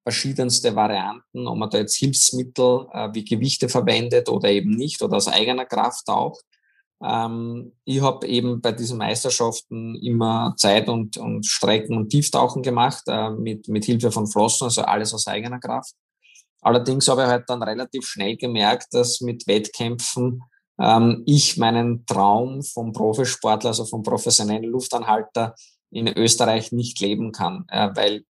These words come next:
bis du Zweiter bei einem Wettkampf bist du der erste Verlierer. Und das ist auch eine Tatsache, mit der ich ganz schlecht umgehen kann. Und deswegen habe ich mir halt dann überlegt, dass das mit Weltrekorden besser ist,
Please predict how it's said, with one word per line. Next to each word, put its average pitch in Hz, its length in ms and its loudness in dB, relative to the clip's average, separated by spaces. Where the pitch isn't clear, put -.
bis 113 200 0
du 113 100 -4
Zweiter 107 440 2
bei 113 140 0
einem 107 140 0
Wettkampf 110 560 -4
bist 110 200 -2
du 107 60 0
der 107 120 2
erste 107 300 2
Verlierer. 120 600 0
Und 110 160 -6
das 117 140 2
ist 123 160 2
auch 123 160 0
eine 117 200 -6
Tatsache, 117 520 -4
mit 117 200 -14
der 110 160 -4
ich 104 60 -6
ganz 107 180 -4
schlecht 110 280 -4
umgehen 127 320 -2
kann. 117 300 0
Und 110 120 -4
deswegen 123 260 6
habe 139 120 6
ich 139 60 2
mir 131 120 4
halt 127 200 2
dann 135 100 -2
überlegt, 127 400 2
dass 131 160 -2
das - 220 -2
mit 131 180 -6
Weltrekorden 123 680 -2
besser 123 380 0
ist, - 360 -6